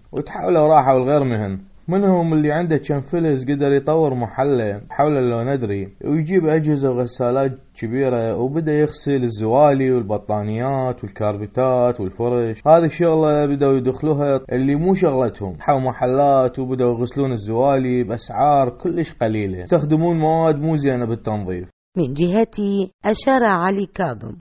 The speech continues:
Speaker 2: وهو يعمل أيضًا في مكوى، إلا أن قلة الزبائن بشكل عام دفع صاحب المحل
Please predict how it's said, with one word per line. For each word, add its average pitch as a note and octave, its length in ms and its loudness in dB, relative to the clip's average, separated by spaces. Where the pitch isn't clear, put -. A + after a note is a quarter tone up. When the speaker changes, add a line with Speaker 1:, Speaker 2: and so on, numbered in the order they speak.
Speaker 2:
وهو C3+ 260 2
يعمل D3+ 760 -4
أيضًا G3+ 400 -2
في G#3+ 260 -6
مكوى، G#3 420 -6
إلا D#3+ 160 0
أن F3 240 -2
قلة G3+ 480 0
الزبائن F#3+ 800 -2
بشكل D#3 460 -8
عام C3 340 -8
دفع D3 480 -2
صاحب D3 480 -6
المحل D3+ 520 -4